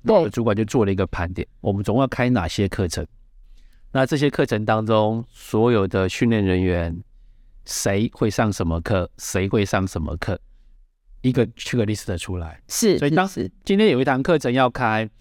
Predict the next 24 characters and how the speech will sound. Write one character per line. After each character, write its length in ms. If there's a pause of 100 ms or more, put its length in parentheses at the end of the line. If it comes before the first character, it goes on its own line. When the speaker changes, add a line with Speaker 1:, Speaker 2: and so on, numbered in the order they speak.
(220)
Speaker 2:
如 120
果 140
谁 220
请 260
假 220
了， 200
谁 260
能 100
够 100
替 180
补 140
上 240
来， 140
你 120
就 140
会 100
比 120
较 160
清 260
楚。 220 (160)
Speaker 1:
对。 260 (280)
Speaker 2:
好， 120
这 100
样 140